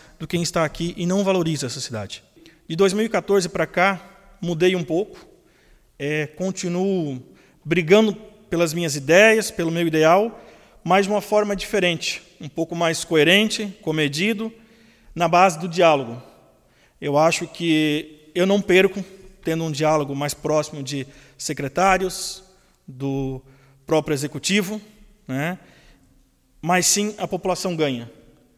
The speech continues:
Não adianta eu vir aqui encher de indicações que não vão ser cumpridas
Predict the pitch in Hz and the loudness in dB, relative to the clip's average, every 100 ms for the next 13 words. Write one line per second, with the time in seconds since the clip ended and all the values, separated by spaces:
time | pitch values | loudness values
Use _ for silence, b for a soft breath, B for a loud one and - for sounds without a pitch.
0 | _ _ _ 156 156 147 202 202 185 160 | _ _ _ -8 -4 0 0 0 -2 -2
1 | 180 180 170 185 208 202 175 - - 226 | 0 0 -2 -4 -6 -4 -2 0 0 4
2 | 233 214 185 180 160 - 202 233 240 - | 2 2 -6 -4 -4 -2 -2 -2 -6 -12
3 | - - - _ _ _ _ _ 208 208 | -16 -20 -20 _ _ _ _ _ -4 -4
4 | 196 214 226 254 247 180 151 - - | -4 -6 -4 -4 -4 -6 -8 -12 -16